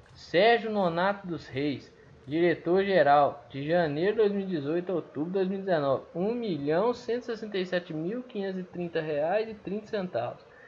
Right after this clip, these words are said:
S R N Consultoria Esportiva, Sérgio Nonato dos Reis, diretor-geral, de janeiro de dois mil e dezoito a outubro de dois mil e dezenove, setecentos e quatorze mil oitocentos e trinta e nove. Ou seja, Sérgio Nonato,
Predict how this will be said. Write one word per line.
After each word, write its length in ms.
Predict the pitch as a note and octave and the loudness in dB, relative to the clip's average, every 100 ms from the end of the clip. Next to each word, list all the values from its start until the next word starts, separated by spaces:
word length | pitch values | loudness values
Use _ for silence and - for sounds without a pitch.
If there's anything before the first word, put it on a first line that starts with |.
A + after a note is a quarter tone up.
| - - - | -20 -20 -6
S 440 | C#3+ F3 - - A3 | 2 4 2 -2 2
R 380 | G#3+ G#3 F#3 F3 | 2 2 0 2
N 340 | A3+ D4+ C#4 | 2 2 -2
Consultoria 640 | C#4 A3 F#3+ G3 F#3 D#3+ F#3 | -2 -2 -2 -6 -6 -4 -4
Esportiva, 680 | G#3+ - D#3 - C3+ A#2+ A#2+ - - - - - - - - - - - - - - | -8 -4 -4 -4 -10 -12 -14 -20 -20 -20 -20 -20 -20 -20 -20 -20 -20 -20 -20 -20 -2
Sérgio 460 | D#3 F#3 G#3 G3+ | 6 8 8 4
Nonato 520 | G3+ F3+ D#3 E3+ F3+ | 0 0 2 0 0
dos 160 | F3 B2+ | -6 -6
Reis, 340 | C3 C3 A2+ - | -6 -8 -8 -10
diretor-geral, 1200 | C#3 D#3+ C3+ - C3 D#3 G#3+ E3 C#3+ C#3+ A#2 - - - - - - - | -4 -2 -2 -4 -2 2 4 6 6 4 2 -8 -20 -20 -20 -20 -20 -18
de 240 | A2+ A2+ G2+ G#2+ | -14 -14 -14 -10
janeiro 500 | A2+ A2+ G#2 A2 E3+ | -8 -6 -4 2 4
de 40 | |
dois 160 | A3 G#3 | 4 2
mil 100 | G#3+ | -2
e 40 | |
dezoito 400 | F#3+ B2 D3 E3 | -6 -4 -4 -4
a 20 | |
outubro 340 | C3 - A#2+ D#3+ | -6 -6 -8 -2
de 60 | |
dois 120 | F3+ | 0
mil 100 | F#3+ | 0
e 20 | G3 | -2
dezenove, 420 | G#3 C3+ C3+ - | -2 0 -2 -4
setecentos 800 | - - A#2 D3 D3+ - C3+ F3+ | -14 -10 0 0 -2 -8 -4 -4
e 40 | F#3 | 0
quatorze 640 | G#3+ G3+ F3 F#3 F3+ E3 | 0 0 0 0 -2 -4
mil 420 | B2 A#2 C#3+ G#3+ - | -8 -6 -6 -6 -6
oitocentos 440 | D#3+ D#3 C3+ C#3+ | -6 -6 -8 -8
e 20 | |
trinta 180 | E3+ F#3 | -6 0
e 80 | A#3+ | 0
nove. 280 | D#3 D3 B2+ | 4 2 2
Ou 40 | |
seja, 200 | B2+ - | -8 -16
Sérgio 400 | - C#3 E3+ E3 | -6 2 2 2
Nonato, 500 | A#2+ C3+ F#3+ F#3+ - | 0 2 4 2 -4